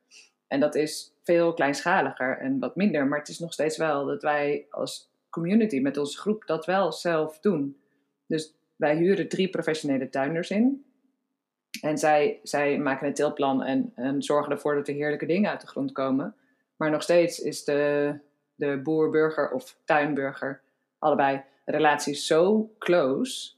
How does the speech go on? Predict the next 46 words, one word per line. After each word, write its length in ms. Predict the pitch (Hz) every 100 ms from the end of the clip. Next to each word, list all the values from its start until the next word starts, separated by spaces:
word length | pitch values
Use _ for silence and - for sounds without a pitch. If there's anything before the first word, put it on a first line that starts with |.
| _
dat 220 | - 143
wij 360 | 143 143 143 - _
voelen 280 | - 233 175
dat 140 | 143
we 60 | -
het 100 | -
wel 160 | 160 160
zelf 300 | 156 147 147
doen. 220 | 175 143
Dat 140 | 131
we 60 | -
onze 160 | 143
eigen, 640 | - 156 151 143 143 147 -
eh, 160 | 156 139
groenten 360 | - 208 214 135
maken 440 | 131 127 - 139 - _
eigenlijk. 520 | 139 127 147 202 - _ _ _ _ _ -
En 120 | 135
dat 380 | 151 - - _ _ _ _ _
vind 200 | - 165
ik 80 | 170
nog 120 | 170
steeds 200 | 175 160
wel 80 | 143
heel 80 | 147
belangrijk. 440 | 151 185 156 135
Dus 320 | 147 156 - _ _ _ _ _ _ _ _ _ _ _ _ _
dat 160 | 180 175
is 100 | 170
ook 100 | 165
wel 280 | 160 160
onze 440 | 156 165 - 160 156
drijfveer 560 | 165 202 233 233 131 123
geweest, 300 | 135 123 -
hè? 60 |
Omdat 300 | 185 160 156
dus 240 | 156 - -
het, 100 | 165
het, 160 | 156 170
het 160 | -
zelf 240 | - 156 156
produceren 600 | 151 156 - 180 214 226
met 140 | 175
de 80 | -
mensen 400 | 165 202 208 214
en 280 | 156 151 -